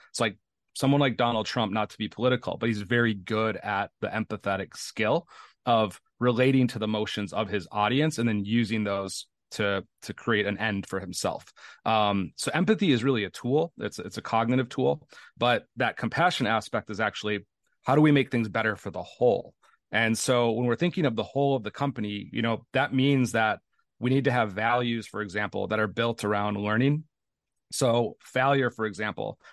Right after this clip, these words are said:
this is what I tell the team. It's only a failure if you didn't learn. You know, so if we, if we make mistakes, that's, that's okay. That's a part of what's here. And I think it's normalizing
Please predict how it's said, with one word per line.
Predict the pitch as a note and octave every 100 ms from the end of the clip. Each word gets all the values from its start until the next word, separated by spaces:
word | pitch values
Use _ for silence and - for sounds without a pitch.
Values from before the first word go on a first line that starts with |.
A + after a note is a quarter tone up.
| -
this | B2
is | A#2+
what | A#2+
I |
tell | A2+ A#2+
the | G#2
team. | - A#2+ G#2 - -
It's | B2 G#2+
only | C3 C#3+ C3
a |
failure | A#2+ A#2+ A#2+ A#2 G#2+
if | G#2 -
you |
didn't | G2 F#2+ -
learn. | F2+ D2 G#2 _ _ _ _
You | -
know, | G2+ G2
so | - A#2
if | A2
we, | A#2 A2
if | F2+ G2
we | A2
make | B2+ B2
mistakes, | B2 - A2+ A2 - - - _ -
that's, | G2+ - - - _
that's | G2 -
okay. | E2+ - G#2+ - - - _ _
That's | G2 -
a |
part | - A#2 A#2
of | A2+ F#2+
what's | G2 -
here. | - B2 F#2+
And | -
I | A2+
think | C3
it's | B2 A2+
normalizing | G#2 A2 B2 C3+ C#3 D#3 E3